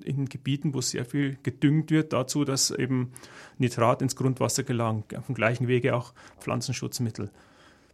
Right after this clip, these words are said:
Bei den Phosphaten haben wir eher das Problem, dass die an den Bodenpartikeln anhaften, dass die dann in die Bäche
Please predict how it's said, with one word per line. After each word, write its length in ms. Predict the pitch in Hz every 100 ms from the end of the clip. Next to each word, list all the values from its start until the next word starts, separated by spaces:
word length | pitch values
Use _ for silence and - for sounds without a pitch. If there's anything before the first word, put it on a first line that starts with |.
| _
Bei 80 | -
den 100 | 120
Phosphaten 600 | 117 135 135 - 135 143
haben 100 | 139
wir 60 | 135
eher 160 | 131 131
das 120 | -
Problem, 300 | 143 127 139
dass 140 | 127
die 80 | -
an 80 | 123
den 100 | 120
Bodenpartikeln 720 | 131 165 180 151 151 151 156
anhaften, 480 | - 147 147 143 143
dass 160 | 131 127
die 80 |
dann 200 | 127 127
in 180 | 131 127
die 80 | 127
Bäche 420 | 127 113 - 127